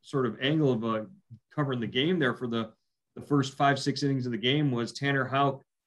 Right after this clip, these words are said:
for Boston, uh, did not allow a, a, a, a hit,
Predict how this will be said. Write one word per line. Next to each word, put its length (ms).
for 100
Boston, 720
uh, 220
did 220
not 240
allow 300
a, 440
a, 20
a, 220
a 80
hit, 320